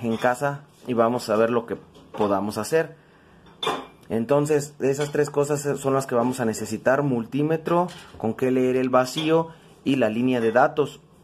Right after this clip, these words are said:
para corroborar. Cuando nosotros veamos que el voltaje está alto, más alto de las especificaciones, el ochenta por ciento de los casos, muchas veces no es en sí que esté fallando el sensor map. El sensor map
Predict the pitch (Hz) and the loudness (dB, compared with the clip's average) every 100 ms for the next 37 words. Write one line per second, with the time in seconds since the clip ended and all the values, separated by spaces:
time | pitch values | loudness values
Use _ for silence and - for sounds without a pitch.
0 | - - - - - - - 135 131 131 | -20 -20 -20 -20 -20 -16 -2 0 2 0
1 | 123 117 107 110 135 151 147 117 110 117 | -2 0 0 2 2 0 -2 -4 -4 -2
2 | 151 170 147 135 139 156 - 123 110 110 | 0 0 0 2 2 -2 -4 -4 0 0
3 | 110 139 139 123 135 123 123 123 180 185 | 2 0 -2 -2 2 4 2 0 -2 -4
4 | - - - - - - 113 123 135 131 | -10 -20 -20 -20 -20 -4 0 0 0 0
5 | 143 135 120 113 113 117 113 110 117 117 | 0 2 2 -2 -4 -4 -4 -4 -4 -4
6 | 117 143 147 147 - - - - _ - | -2 0 0 -2 -6 -20 -20 -20 _ -8
7 | - 117 113 110 - 131 147 160 165 139 | 0 2 2 0 0 0 0 0 0 -2
8 | 131 127 131 135 139 113 104 - 107 117 | 0 -2 0 2 2 2 -2 -2 -2 0
9 | 135 127 - - - - - - - - | -2 -8 -12 -20 -20 -20 -20 -20 -20 -20
10 | - - - - 117 127 135 151 143 127 | -20 -20 -20 -6 -2 0 0 0 -2 0
11 | 131 131 151 147 123 123 123 127 135 135 | 0 0 -4 -4 -2 0 2 2 2 0
12 | 135 127 120 127 127 123 117 - 120 120 | 0 -4 -4 -6 -4 -4 -4 -2 0 2
13 | 113 120 127 123 113 107 98 110 104 110 | 2 0 2 2 2 -2 -4 -2 0 0
14 | 127 - 104 107 104 127 139 143 | 0 -2 -6 -4 -2 0 0 0